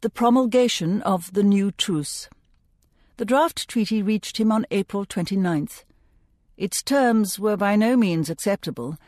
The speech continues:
but Charles the Fourth was demanding a prompt response. And on the second and third of May, Edward reluctantly agreed to them, asking only to be informed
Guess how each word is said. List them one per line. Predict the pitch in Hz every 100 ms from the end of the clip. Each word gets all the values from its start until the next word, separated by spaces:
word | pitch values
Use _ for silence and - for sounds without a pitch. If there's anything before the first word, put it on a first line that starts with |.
| _ _ _ _
but | 208
Charles | - 254 277 285
the | -
Fourth | 269 277 262 -
was | 240
demanding | 247 233 254 247 240 240 - _
a | 226
prompt | - 277 220 - -
response. | 214 - 226 156 143 - - _ _ _ _ _ _ _ _ _ _
And | 226 240
on | 269 269
the | 277
second | 294 285 285 277
and | 254 240
third | 233 208
of | 190 190
May, | 185 156 156 - _ _ _ _ -
Edward | 233 226 220 - _ _
reluctantly | 240 226 226 - 190 175 185
agreed | 196 175 190 127 - -
to | 147
them, | 139 160 147 _ _ _ _ _
asking | 208 208 220 196
only | 202 220 180 180
to |
be | 165 185
informed | 185 - 254 208 208